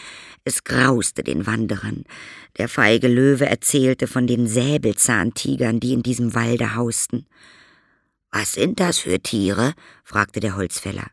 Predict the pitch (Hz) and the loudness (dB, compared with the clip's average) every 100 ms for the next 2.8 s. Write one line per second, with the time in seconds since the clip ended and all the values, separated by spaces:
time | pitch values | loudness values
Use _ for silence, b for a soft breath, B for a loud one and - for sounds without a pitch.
0 | _ _ _ _ _ _ _ _ _ - | _ _ _ _ _ _ _ _ _ -12
1 | - - - 254 - - - - - - | -6 -4 -2 -4 -6 -12 -10 -8 0 0
2 | - 226 208 185 - - - - | 2 2 0 -4 -8 -10 -8 -10